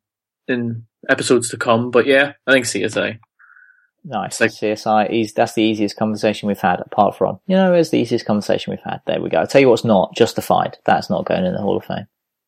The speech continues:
Speaker 1: It definitely is. I'm telling you right now, it is.
Speaker 2: You're, you're just, I knew you were gonna say something, and no, it can't. Isn't it about
Speaker 1: It's
Speaker 2: cowboys?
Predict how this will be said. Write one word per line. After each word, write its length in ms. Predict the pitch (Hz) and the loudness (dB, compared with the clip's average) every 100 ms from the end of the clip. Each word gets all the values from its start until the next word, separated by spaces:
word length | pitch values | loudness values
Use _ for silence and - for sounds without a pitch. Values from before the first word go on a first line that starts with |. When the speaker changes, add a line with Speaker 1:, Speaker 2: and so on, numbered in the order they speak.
| _ _ - | _ _ -14
Speaker 1:
It 80 | 107 | 0
definitely 380 | 120 113 101 104 | 2 4 4 4
is. 340 | 117 117 - _ - | 4 0 -8 _ -18
I'm 60 | - _ _ | -18 _ _
telling 240 | - 123 110 | 0 0 2
you 80 | 104 | 2
right 160 | 110 | 2
now, 180 | 104 113 | 4 4
it 60 | 120 | 2
is. 180 | 117 | 2
Speaker 2:
You're, 140 | 117 107 | 2 2
you're 260 | 117 113 | 4 2
just, 300 | - 110 - 123 | 2 -6 -2 0
I 80 | |
knew 160 | 120 120 | 2 4
you 140 | 113 | 6
were 60 | 104 | 6
gonna 180 | 104 101 | 4 2
say 180 | 104 104 | -2 -2
something, 300 | 98 98 92 | -4 -4 0
and 180 | 98 104 | 0 2
no, 300 | - 104 - _ _ | 2 0 -4 _ _
it 140 | 117 - | -6 0
can't. 380 | 139 127 101 135 _ _ _ _ - - - - | 2 2 0 -4 _ _ _ _ -20 -20 -20 -2
Isn't 160 | 156 190 | 2 4
it 40 | |
about 160 | 180 170 | 4 2
Speaker 1:
It's 80 | - | 2
Speaker 2:
cowboys? 600 | 175 147 117 90 - | 4 4 4 2 -6